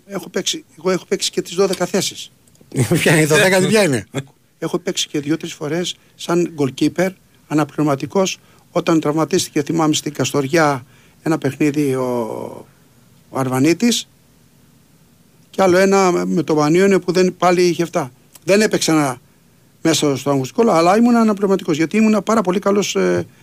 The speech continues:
Speaker 1: κάτω από το τέρμα. Γιατί στην προπόνηση που πηγαίναμε, καθόμαστε και κάτω από το τέρμα και μου σουτάρανε αυτά.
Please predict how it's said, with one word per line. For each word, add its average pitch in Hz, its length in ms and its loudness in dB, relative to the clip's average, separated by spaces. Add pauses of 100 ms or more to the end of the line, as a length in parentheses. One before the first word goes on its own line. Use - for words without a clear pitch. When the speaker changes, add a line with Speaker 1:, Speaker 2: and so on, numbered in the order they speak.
(120)
Speaker 1:
κάτω 185 200 0
από 170 80 0
το 165 80 0
τέρμα. 151 260 2
Γιατί 139 340 -2 (140)
στην - 200 -4
προπόνηση 160 460 0
που 165 80 -12
πηγαίναμε, 143 600 2 (520)
καθόμαστε 185 380 0
και 190 100 -4
κάτω 196 280 -2
από 170 100 -2
το 156 220 0
τέρμα 190 420 0 (520)
και 226 360 0 (380)
μου - 80 0
σουτάρανε 165 580 2
αυτά. 190 300 -8